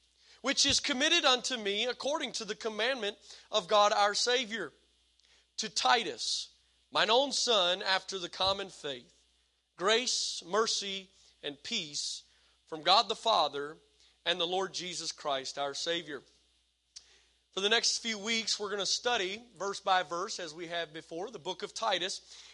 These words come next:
And today I wanna, uh, speak to you about igniting passion for God's purpose and God's plan. Father, help us now as we dive into your word. I pray that you'd anoint me with your spirit. God, help me to preach the word of God as you have written it.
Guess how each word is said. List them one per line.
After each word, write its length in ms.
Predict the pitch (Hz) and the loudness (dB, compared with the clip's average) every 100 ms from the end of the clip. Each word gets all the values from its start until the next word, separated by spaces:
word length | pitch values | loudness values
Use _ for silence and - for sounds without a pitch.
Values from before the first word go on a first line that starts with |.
| _ | _
And 160 | 190 185 | -4 -4
today 320 | 208 240 226 | 2 4 6
I 80 | 214 | 6
wanna, 400 | 220 220 202 190 | 4 0 0 0
uh, 160 | 185 170 | 0 0
speak 340 | - 240 208 | -2 -4 -6
to 80 | - | -4
you 120 | 196 | -2
about 280 | 185 185 208 | 4 4 2
igniting 520 | 175 196 247 285 240 | -2 0 0 0 -6
passion 720 | - 233 220 - 151 139 180 - _ _ _ _ | 0 2 2 0 -8 -8 -12 -18 _ _ _ _
for 140 | - 202 | -10 -4
God's 320 | 185 214 214 | 2 2 0
purpose 520 | - 254 233 185 165 | -2 -4 -2 -8 -8
and 160 | 180 170 | -8 0
God's 260 | 175 175 | 0 0
plan. 440 | - 202 196 135 107 _ _ - - _ | -6 -2 -2 -2 -8 _ _ -20 -20 _
Father, 320 | - 220 226 | 4 4 4
help 280 | 214 262 254 | 0 0 0
us 160 | 202 - | -4 -4
now 260 | 175 175 | -2 -2
as 100 | 202 | -2
we 100 | 160 | -8
dive 280 | 160 185 202 | 2 2 2
into 220 | 190 - | -2 -10
your 100 | 214 | -10
word. 240 | 196 175 143 | -8 -8 -6
I 100 | 143 | -6
pray 200 | - 190 | -6 -8
that 200 | 180 - | -6 -10
you'd 100 | 170 | -8
anoint 300 | 175 196 202 | -6 -8 -6
me 60 | |
with 220 | 185 185 160 | -8 -10 -12
your 80 | |
spirit. 420 | 156 - 214 233 233 - - _ | -12 -8 -4 -4 -6 -18 -20 _
God, 180 | 175 185 | 0 2
help 240 | 165 226 226 | 2 -6 -4
me 140 | 202 | -8
to 200 | - 190 | -8 -12
preach 420 | - 208 208 - | -8 -6 -6 -8
the 80 | 185 | -6
word 200 | 185 202 | -6 -6
of 120 | 170 | -8
God 260 | 180 175 151 | -6 -4 -6
as 160 | 139 | -10
you 120 | 160 190 | -10 -6
have 240 | 170 147 | -6 -4
written 260 | 175 202 196 | -6 -6 -6
it. 160 | 202 | -8